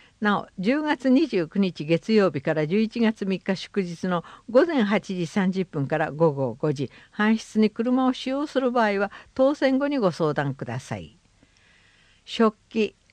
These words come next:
使わなくなった食器、グラスを持参してください。回収した食器等は当日無料で提供します。もったいない鬼ごっこ。鬼ごっこを通して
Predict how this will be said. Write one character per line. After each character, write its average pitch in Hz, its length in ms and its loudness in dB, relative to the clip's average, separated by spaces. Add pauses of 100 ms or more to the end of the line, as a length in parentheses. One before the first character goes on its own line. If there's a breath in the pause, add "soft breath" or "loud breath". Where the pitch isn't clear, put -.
(140)
使 - 240 0
わ 208 180 4
な 202 160 2
く 208 140 -4
な 208 160 2
っ 226 40 -4
た - 220 -6
食 151 300 -2 (100)
器、 180 320 -2
グ 202 140 0
ラ 233 160 -2
ス 185 160 -2
を 143 100 2
持 151 140 -6
参 190 240 0
し - 80 -18
て 185 100 -4
く 170 100 -6
だ 170 160 -2
さ 170 200 -2
い。 - 80 -6 (340 loud breath)
回 190 240 2
収 190 260 2
し - 100 -10
た 202 120 -4
食 185 240 -2
器 - 140 -14
等 175 260 0
は 165 160 0 (240 loud breath)
当 185 220 2
日 190 480 -2
無 202 160 2
料 226 240 4
で 202 120 2
提 170 260 0
供 147 220 0
し - 160 -8
ま 131 140 -6
す。 - 220 -14 (1160 soft breath)
も 175 140 4
っ - 60 -2 (100)
た 247 120 2
い 269 100 0
な 262 160 0
い 247 120 2
鬼 196 260 2
ご 180 120 2
っ 165 60 -2 (140)
こ。 - 220 -8 (360)
鬼 220 220 2
ご 349 140 -2
っ - 140 -4
こ 165 140 4
を 151 80 0
通 180 260 2
し - 120 -10
て 135 280 -4